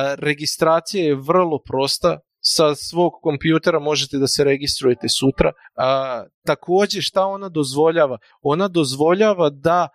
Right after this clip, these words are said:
uzimate inženjere iz raznog, i-, iz bilo koje države na svetu da rade za vas, za vašu ukrajinsku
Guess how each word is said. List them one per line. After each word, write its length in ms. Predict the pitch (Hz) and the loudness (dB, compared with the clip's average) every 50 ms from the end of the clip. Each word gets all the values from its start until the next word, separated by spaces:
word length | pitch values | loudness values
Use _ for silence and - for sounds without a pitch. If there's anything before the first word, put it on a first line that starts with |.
| _ _ _ - | _ _ _ -4
uzimate 880 | 156 151 160 160 156 190 190 185 185 170 156 - _ 165 156 151 143 - | -2 0 0 0 -2 -2 -2 0 0 -2 -2 -2 _ 0 0 0 0 -2
inženjere 800 | - 147 143 135 131 139 139 139 143 147 147 156 165 175 180 170 151 - | -6 -4 -2 -2 -2 -2 -4 -4 -2 2 2 2 2 2 2 0 -2 -6
iz 300 | - 143 139 127 123 123 | -10 -10 -8 -6 -2 -2
raznog, 720 | 135 135 143 156 165 160 156 - - 151 147 147 139 135 - _ _ _ | 0 2 4 4 4 2 0 -4 -12 -16 -16 -14 -14 -16 -16 _ _ _
i-, 240 | 180 160 156 143 - _ _ 175 | -8 -6 -6 -6 -8 _ _ -2
iz 100 | 156 143 | -2 -2
bilo 240 | 135 160 180 185 190 | 0 2 2 2 2
koje 220 | - - 170 165 156 | 0 -2 -4 -2 -2
države 420 | 160 156 151 - 170 170 160 151 | -2 -2 0 0 0 2 0 0
na 120 | 139 131 | 0 -2
svetu 460 | 123 - - - 143 151 160 - 190 170 | -4 -4 -2 0 -2 -2 0 -2 -4 0
da 160 | 147 139 135 | 2 2 2
rade 420 | 131 147 156 160 156 156 151 139 | 4 4 2 2 2 0 -4 -8
za 240 | 127 123 135 131 131 | -6 -4 0 0 0
vas, 480 | 127 135 143 135 120 - - - - _ _ _ _ | 2 2 2 2 2 0 -4 -10 -14 _ _ _ _
za 160 | 131 135 143 | -2 -2 0
vašu 420 | 139 151 160 156 - - 151 143 | 2 2 2 0 -2 -6 -10 -12
ukrajinsku 540 | 143 - - 143 135 131 127 - - - 139 | -12 -10 -8 -8 -6 -6 -6 -8 -4 -4 -4